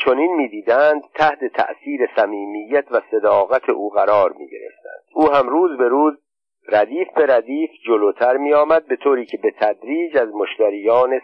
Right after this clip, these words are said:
صف اول جلسات منفردین شد. امینی تا آن زمان مانند یک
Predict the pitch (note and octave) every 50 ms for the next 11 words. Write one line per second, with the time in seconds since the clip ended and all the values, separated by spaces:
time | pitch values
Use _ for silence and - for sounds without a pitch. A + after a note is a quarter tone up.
0 | - - C3 - - C3+ - - G2+ G2+ F#2+ F#2 G2+ C3 C#3 D3+ D3 C3+ - A2
1 | G#2 F#2 F2+ E2 - - A2 A2+ A2+ - - B2 A2+ A2 G2+ G2 - A2 G#2+ G#2+
2 | A2 G#2+ C3 C3+ A2 - - - - - _ _ _ _ _ _ _ _ _ _
3 | _ _ _ _ _ _ _ _ _ _ _ _ _ _ _ _ _ _ _ _
4 | _ _ _ _ - D#3 D#3+ F3 F3+ G3+ A3 A3 - F#3 E3+ F3 F#3+ F#3 F3 E3+
5 | D#3+ D#3 E3 E3 D#3+ D3 C#3+ C#3 C#3 D3+ D#3 D3 D3 C#3+ D#3 D3+